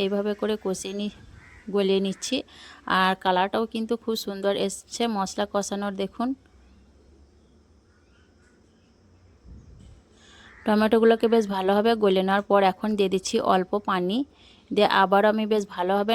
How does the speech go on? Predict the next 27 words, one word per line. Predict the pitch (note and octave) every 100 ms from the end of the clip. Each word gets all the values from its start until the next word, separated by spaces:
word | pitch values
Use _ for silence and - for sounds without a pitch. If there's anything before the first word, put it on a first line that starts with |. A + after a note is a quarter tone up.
| G#3+
নাড়াচাড়া | F3+ F#3 F#3 F#3
করে | F#3 G3+
মিশিয়ে | G#3 F#3 E3+ F#3+
নেব। | G3+ A#3 C4+
পানি | G#3 F#3 F#3
দেওয়ার | F#3 F#3
পর | G3 G#3+ C4+ _ _ _ -
মিডিয়াম | G3 G3 G3 F#3+
ফ্লেমে | G3+ G3 A3+ C#4 _ _ _ _ _
এইভাবে | G#3 G3+ G3+ G#3
করে | G#3 G#3
একটু | G3+ - A3
নাড়াচাড়া | G3+ F#3 F#3 F#3+ F#3+ F#3+
করে | F#3+ G3+
নেব। | F#3+ F3 A3+ C#4 _ - - _ _ _ _ _ _ _ _ _ _ _ _ _ -
ভালোভাবে | G3+ G#3 A3+ A#3
নাড়াচাড়া | A#3 G3+ G3 G3+ G3+
করে | G#3+ G#3+
মিশিয়ে | G#3 F#3 G3+
নেওয়ার | G#3+ G#3
পর | G3+ G3+
এখন | F3+ G3+ G#3
দিয়ে | F#3+ F#3
দিচ্ছি | F#3 A3
ভেজে | G#3 F#3 F#3
রাখা | F3+ F3+ A3
ঢেঁড়সগুলো। | G#3 F3+ F3+ - F3